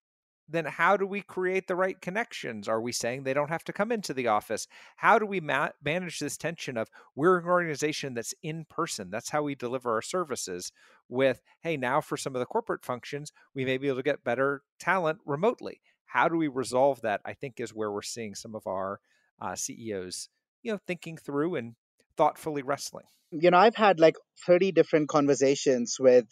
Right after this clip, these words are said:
Speaker 2: uh, different, uh, consumer uh, companies and, and frankly, non-consumer companies, right, uh, over the last even six weeks, you know, one of the themes that keeps coming back,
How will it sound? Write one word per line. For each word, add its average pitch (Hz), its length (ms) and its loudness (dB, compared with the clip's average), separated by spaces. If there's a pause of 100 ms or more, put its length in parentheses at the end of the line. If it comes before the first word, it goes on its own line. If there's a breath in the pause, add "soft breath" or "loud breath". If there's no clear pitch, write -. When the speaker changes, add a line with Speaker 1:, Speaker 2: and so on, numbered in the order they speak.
(120)
Speaker 2:
uh, 123 300 4 (100)
different, 131 640 2 (180)
uh, 123 220 2 (260)
consumer 127 920 2 (580)
uh, 123 260 2
companies 127 760 0
and, 127 280 0
and 135 140 -2
frankly, 151 320 4
non-consumer 127 640 0
companies, 120 500 -4
right, 120 200 2 (140)
uh, 120 260 0
over 123 180 6
the 127 80 6
last 123 380 4
even 123 420 -2 (140)
six - 360 -6
weeks, - 580 -6 (100)
you 143 80 6
know, 131 80 6
one 139 280 6
of 175 140 2
the 135 120 2
themes 127 560 -2
that 120 140 0 (100)
keeps 135 400 -4
coming 117 440 -4
back, 113 340 -2